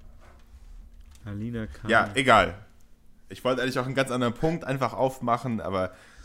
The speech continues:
Speaker 2: klar, Kirfi hat immer wieder keinen Bock, dass ich hier mal einen ganzen Satz fertig reden kann.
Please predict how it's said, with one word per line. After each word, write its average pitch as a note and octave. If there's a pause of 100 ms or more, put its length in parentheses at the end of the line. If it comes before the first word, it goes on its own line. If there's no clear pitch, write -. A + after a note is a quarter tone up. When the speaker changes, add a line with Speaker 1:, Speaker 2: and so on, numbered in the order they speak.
(120)
Speaker 2:
klar, A#2+
Kirfi A2
hat G2+
immer A2
wieder F#2+
keinen F#2
Bock, B2
dass -
ich G2
hier F#2+
mal F2+
einen F2
ganzen F#2
Satz G2+
fertig G2
reden F#2
kann. F2